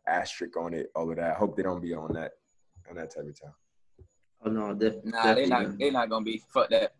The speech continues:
Speaker 2: But even with the bubble, you saw Zion left the bubble and Montrezl Harrell left. They had to leave the bubble for some, um,
Speaker 1: Zion had
Speaker 3: And
Speaker 1: a
Speaker 3: Patrick Beverley.
Speaker 2: yeah, for some,
Speaker 1: Zion had a
Speaker 2: Zion had,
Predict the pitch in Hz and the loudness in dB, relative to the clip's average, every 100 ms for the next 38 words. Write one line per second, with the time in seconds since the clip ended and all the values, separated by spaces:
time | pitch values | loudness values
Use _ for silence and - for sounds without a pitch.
0 | _ - 170 170 180 170 160 123 165 208 | _ 4 8 10 10 10 8 8 8 8
1 | 135 123 151 147 110 127 151 147 139 139 | 8 6 6 6 8 6 8 8 8 6
2 | 139 127 135 135 139 - 151 139 127 123 | 6 4 6 8 6 6 6 6 6 6
3 | 127 117 123 117 113 117 117 117 117 120 | 4 6 6 6 6 4 0 0 2 2
4 | 110 117 110 104 117 107 101 - _ _ | 2 2 2 2 0 0 -4 -12 _ _
5 | _ _ _ _ _ _ _ 113 113 107 | _ _ _ _ _ _ _ -4 -4 -2
6 | 90 107 104 104 101 101 - _ _ - | -2 -2 -2 -2 -6 -8 -16 _ _ 6
7 | 101 104 151 190 160 156 131 143 135 120 | 8 8 8 6 6 4 2 4 4 2
8 | 113 - _ _ _ _ _ - 120 117 | -6 -12 _ _ _ _ _ 4 4 4
9 | - 117 117 110 - 104 101 117 131 127 | 2 0 0 0 -2 -8 0 4 6 6
10 | 123 117 - | 6 2 0